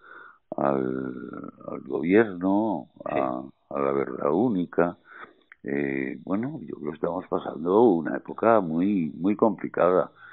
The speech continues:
Speaker 1: sobre todo los que nos dedicamos a, a hablar, a escribir
Speaker 2: Sí.
Speaker 1: y a dar nuestra,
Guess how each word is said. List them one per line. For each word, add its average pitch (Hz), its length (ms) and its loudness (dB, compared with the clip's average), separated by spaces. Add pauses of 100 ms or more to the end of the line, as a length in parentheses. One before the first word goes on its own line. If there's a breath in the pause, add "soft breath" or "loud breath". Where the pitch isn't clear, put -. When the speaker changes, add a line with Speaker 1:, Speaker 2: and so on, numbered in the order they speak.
(480 loud breath)
Speaker 1:
sobre 71 280 -2
todo 92 560 6
los - 120 -16
que 76 120 -2
nos 71 180 -8
dedicamos 80 760 0
a, 82 140 6
a - 1080 -6
hablar, 90 400 8
a 82 100 8
escribir 90 680 0 (540 soft breath)
Speaker 2:
Sí. - 200 -14
Speaker 1:
y 73 60 4
a 71 60 6
dar 76 320 4
nuestra, 73 600 -2